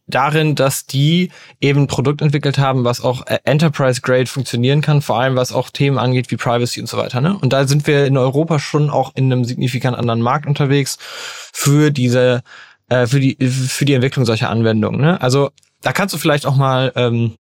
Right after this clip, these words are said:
äh, Jonas, den Gründer, dazu einladen. Äh, der kann dir dann noch mehr dazu erzählen. Ähm, aber, äh, d-, grundsätzlich hast du völlig recht, ne? Die Distribution von so einem Modell ist schwierig hinzubekommen.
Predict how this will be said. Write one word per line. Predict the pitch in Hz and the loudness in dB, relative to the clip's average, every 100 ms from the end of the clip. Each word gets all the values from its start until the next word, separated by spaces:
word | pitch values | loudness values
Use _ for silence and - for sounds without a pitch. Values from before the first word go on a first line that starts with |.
| - | -4
äh, | 123 117 | 0 2
Jonas, | 120 147 147 | 2 2 0
den | 139 | 0
Gründer, | 131 131 | 0 0
dazu | 123 - | -2 -4
einladen. | 135 180 160 151 151 147 - - - - _ - | -2 0 2 2 2 0 -4 -12 -20 -20 _ -2
Äh, | 127 123 123 | 2 2 2
der | 127 | 0
kann | 123 143 | 2 2
dir | |
dann | 135 | 2
noch | 120 127 | 2 2
mehr | 143 | 2
dazu | 139 - | 2 0
erzählen. | 120 120 131 123 127 131 - | -6 -2 0 2 0 -2 -2
Ähm, | 123 123 123 120 120 - _ | 0 2 2 0 -2 -8 _
aber, | 123 123 127 127 123 123 - _ | -4 0 0 2 0 -2 -6 _
äh, | 117 101 | -4 -4
d-, | 107 101 123 139 | -8 -12 -6 -2
grundsätzlich | 135 131 165 151 | 0 0 0 0
hast | 139 | -2
du | 123 | -2
völlig | 160 156 | -2 0
recht, | 175 143 - | 0 -2 0
ne? | 139 190 - | 0 0 -4
Die | 135 120 120 120 - | -4 -2 -4 -6 -4
Distribution | 170 - 127 120 143 175 196 226 262 | -4 -2 -4 0 -2 -2 -4 -4 -6
von | 196 151 139 143 | -4 0 0 -2
so | 127 147 | -2 2
einem | 151 | 2
Modell | 127 110 120 156 202 247 - - - - _ | 0 0 0 2 0 -2 -10 -20 -20 -20 _
ist | 139 156 - - - _ _ _ _ | 0 0 -2 -6 -10 _ _ _ _
schwierig | - - 160 151 123 | -8 0 2 2 2
hinzubekommen. | 135 139 180 180 190 190 269 | 2 0 -2 -4 -2 -2 -4